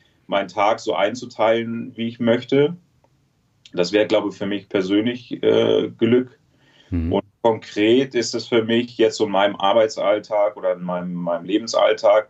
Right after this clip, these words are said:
Speaker 1: dass ich wirklich an schönen Orten arbeiten möchte, mit, mit tollen Menschen. Ich habe das mal immer aus Spaß gesagt, ich will einfach keinen Chef mehr vor mir haben und ich will überall in Pantoffeln arbeiten.
Speaker 2: <laughs>
Speaker 1: Und
Speaker 2: Okay.
Speaker 1: ne, das ist genau, man grinst erstmal, aber das ist halt so dieses Gemütliche und, und eher so dann auch, ne,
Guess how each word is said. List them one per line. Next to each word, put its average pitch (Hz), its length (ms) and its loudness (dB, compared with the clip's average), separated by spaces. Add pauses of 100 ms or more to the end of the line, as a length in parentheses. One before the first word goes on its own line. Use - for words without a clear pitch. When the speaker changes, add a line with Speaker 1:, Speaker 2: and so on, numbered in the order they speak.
(140)
Speaker 1:
dass 92 160 -6
ich 104 140 -6
wirklich 117 260 0
an 104 140 -2
schönen 131 400 2
Orten 120 420 2
arbeiten 120 460 0
möchte, 123 320 -6
mit, 123 400 -4 (160)
mit 110 260 -2
tollen 117 380 2
Menschen. 123 580 -2 (260)
Ich - 60 -14
habe 101 100 -2
das 90 140 0
mal 101 160 4
immer 101 120 2
aus 95 120 0
Spaß 92 320 2
gesagt, 95 240 -4
ich 90 80 -8
will 104 80 2
einfach 104 300 0
keinen 104 260 0
Chef 127 260 -4
mehr 127 160 2
vor 117 200 2
mir 113 200 -2
haben 113 280 2
und 98 100 -4
ich 95 180 -10
will 107 100 -2
überall 110 320 2
in 104 100 0
Pantoffeln - 480 -2
arbeiten. 76 720 -2
Speaker 2:
<laughs> - 80 -2 (500)
Speaker 1:
Und 101 200 -4
Speaker 2:
Okay. - 240 -6 (320)
Speaker 1:
ne, 120 180 2
das 131 180 2
ist 110 80 -8
genau, 127 300 2
man 113 120 -2
grinst 131 300 -6
erstmal, 139 360 0
aber 113 200 2
das 123 180 -2
ist 131 140 -14
halt 120 200 2
so 123 160 -8
dieses 120 340 -16
Gemütliche 127 800 0
und, 110 200 -2
und 110 260 -8
eher 113 340 4
so 113 160 -8
dann 110 200 2
auch, 110 380 2
ne, 110 240 -6